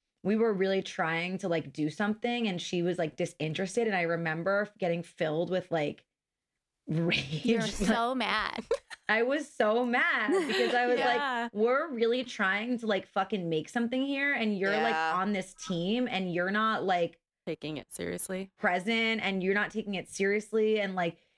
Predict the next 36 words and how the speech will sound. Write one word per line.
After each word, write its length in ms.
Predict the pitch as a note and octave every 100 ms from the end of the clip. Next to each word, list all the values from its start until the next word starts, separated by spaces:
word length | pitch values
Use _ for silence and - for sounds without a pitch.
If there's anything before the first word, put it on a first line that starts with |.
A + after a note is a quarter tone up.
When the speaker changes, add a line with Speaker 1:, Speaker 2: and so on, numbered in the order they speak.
| -
Speaker 1:
if 80 | G3+
you're 120 | A#3
really 200 | B3 A#3+
gonna 200 | G#3 E3
be 280 | C3+ D#3 F#3+
here, 360 | G3+ A#3+ B3
like, 200 | A3+ F3
you 140 | F3+ F#3+
really 180 | G#3+ G#3
need 140 | F#3+
to 80 | D3+
be 260 | C#3 D#3
here 280 | F#3 A3+ A#3+
because 260 | G#3+ F#3 D#3
we're 180 | F#3+ -
actually 440 | C#3 C3 - G3+ F#3+
really 240 | F3 F3
showing 300 | F3 F3+ E3
up." 140 | D#3+ F#3+
And 100 | F#3
I 120 | F#3+ C4
remember 240 | D#3+ D#3+
Speaker 4:
Yeah. 60 | D#3
Speaker 1:
my 100 | G3
rage 500 | F3+ G3 G3+ E3+ - _ _ _ _ _ _ -
surprised 500 | - F#3+ A3 G3+ E3+
me 720 | F#3 A#3+ E4 G3+ F#3 F3+ - -
Speaker 3:
<laughs> 180 | G3
Speaker 1:
and, 240 | G3+ G#3+ G3
like, 200 | G3 F#3+
scared 400 | - A#3+ A3 G#3
me 440 | G#3+ F4+ E4 A3+
'cause 180 | A3 B3
I 160 | B3 D4
was 160 | C#4+ B3+
like 240 | A#3+ A#3+